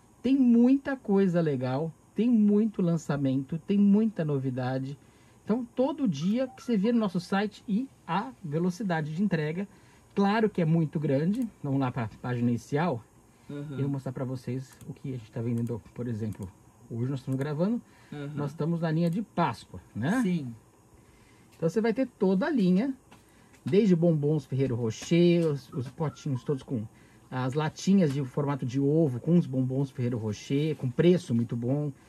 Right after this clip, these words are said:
Speaker 1: Então toda a linha Páscoa, olha que bacana, são muitos e muitos itens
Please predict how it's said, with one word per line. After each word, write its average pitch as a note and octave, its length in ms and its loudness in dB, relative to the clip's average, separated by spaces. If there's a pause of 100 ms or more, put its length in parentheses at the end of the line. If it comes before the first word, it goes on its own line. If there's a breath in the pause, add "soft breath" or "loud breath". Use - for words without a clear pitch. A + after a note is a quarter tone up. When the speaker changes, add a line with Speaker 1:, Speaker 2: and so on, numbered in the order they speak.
(240 soft breath)
Speaker 1:
Então B3+ 180 4
toda D4+ 320 -2
a B3 40 4
linha F3+ 240 4
Páscoa, F#3+ 600 -2
olha F#3+ 140 -4
que B2 60 -8
bacana, F#2 340 -8
são G3+ 160 0
muitos A3 580 4
e A#3+ 60 2
muitos A3 560 2
itens F3 580 -2